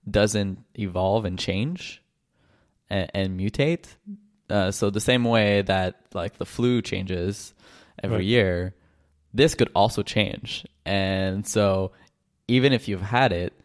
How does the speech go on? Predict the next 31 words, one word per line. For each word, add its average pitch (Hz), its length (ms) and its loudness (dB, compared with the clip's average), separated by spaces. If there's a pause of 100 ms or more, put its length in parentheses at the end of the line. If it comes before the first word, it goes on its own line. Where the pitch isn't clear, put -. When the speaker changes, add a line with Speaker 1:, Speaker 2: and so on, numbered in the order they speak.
(380)
Speaker 1:
you 127 140 0
might 170 180 4
not 127 240 2
be 104 140 0
immune 101 280 -2
for 104 140 -4
the 101 100 -2
rest 95 200 -4
of 95 100 -10
your 85 120 -6
life. - 600 -6 (960)
Speaker 2:
Right. 117 100 -4
Speaker 1:
Which 104 100 -6
is 101 160 -2
like, 95 360 -4
Speaker 2:
Oh, - 100 4
Speaker 1:
oh, 107 40 2
Speaker 2:
it 120 100 0
Speaker 1:
God. 95 100 0
Speaker 2:
probably 175 320 4
aren't. 117 260 -2 (1160)
It, 175 220 0
it, 170 200 6 (120)
it, 156 240 -4
so 143 240 2 (180)
what 147 100 2
I've 151 260 0
been 101 260 -6
reading, 98 380 -10
and 120 100 0
again, 98 420 -4